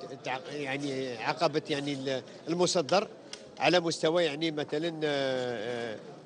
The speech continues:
آه، كاين ع-، كاين قانون، يعني، كاين قانون لوردونونس، آه، كاترفان سيس فان دو اللي تقع-،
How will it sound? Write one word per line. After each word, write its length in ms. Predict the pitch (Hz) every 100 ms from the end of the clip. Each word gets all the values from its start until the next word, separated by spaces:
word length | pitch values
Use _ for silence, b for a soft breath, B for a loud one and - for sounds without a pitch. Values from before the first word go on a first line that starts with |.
| -
آه، 280 | 139 143 131
كاين 280 | - 165 135
ع-، 220 | 135 131
كاين 260 | 127 156
قانون، 380 | 139 156 170 160
يعني، 220 | 127 123
كاين 260 | 123 143 135
قانون 340 | 120 143 156
لوردونونس، 440 | 135 127 147 147 -
آه، 340 | 131 123 120 117 - 123 -
كاترفان 300 | 160 156 147
سيس 200 | 135 139
فان 160 | 123 135
دو 160 | 190 214 B B
اللي 120 | 156 170
تقع-، 260 | 165 165